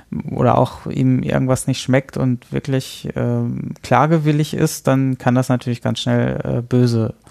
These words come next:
werden, ne? Also das, äh, kann dann Schadensersatzforderungen und sowas nach sich ziehen und das war dann der Grund jetzt, ähm, äh, dann, äh, das Ganze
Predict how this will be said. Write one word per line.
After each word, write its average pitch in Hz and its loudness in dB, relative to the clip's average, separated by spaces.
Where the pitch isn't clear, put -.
werden, 110 2
ne? 127 2
Also 117 2
das, - -4
äh, 117 2
kann 117 0
dann 110 2
Schadensersatzforderungen 113 0
und 117 -4
sowas 113 -2
nach 139 2
sich - -2
ziehen 127 0
und 117 -2
das 127 2
war 131 6
dann 127 4
der 117 2
Grund 127 0
jetzt, 127 -2
ähm, 120 2
äh, - -6
dann, 123 2
äh, 147 -8
das - -2
Ganze 135 0